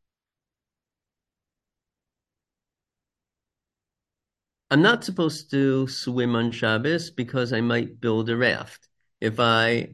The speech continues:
am riding a raft, l'chora, that's more of a concern. I might build a raft. Do I assume that all forms of transportation are asur on Shabbos 'cause I might build a raft, or because, or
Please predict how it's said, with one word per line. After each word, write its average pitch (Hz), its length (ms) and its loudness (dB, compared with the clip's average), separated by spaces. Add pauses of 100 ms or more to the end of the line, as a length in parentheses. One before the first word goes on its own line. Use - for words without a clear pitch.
am 120 160 0
riding 131 360 0
a - 20 -2
raft, 139 360 -2
l'chora, 113 460 0
that's 107 280 -2
more 123 100 0
of 117 80 0
a 117 60 -2
concern. 120 320 -4
I - 20 -4
might 95 220 -4
build 90 200 -6
a 104 60 -6
raft. - 380 -2 (920)
Do 147 140 0
I 180 80 6
assume 160 360 2
that - 240 -4
all 156 200 2
forms 139 340 -2
of 120 80 -16
transportation 117 800 -6
are - 120 -4
asur 117 300 -4
on 110 80 -4
Shabbos 117 360 -2
'cause 110 180 -8
I 107 80 -2
might 107 320 -2
build 110 260 -2
a 101 40 -2
raft, 107 420 -4
or 101 60 -4
because, 101 520 0 (440)
or 107 560 2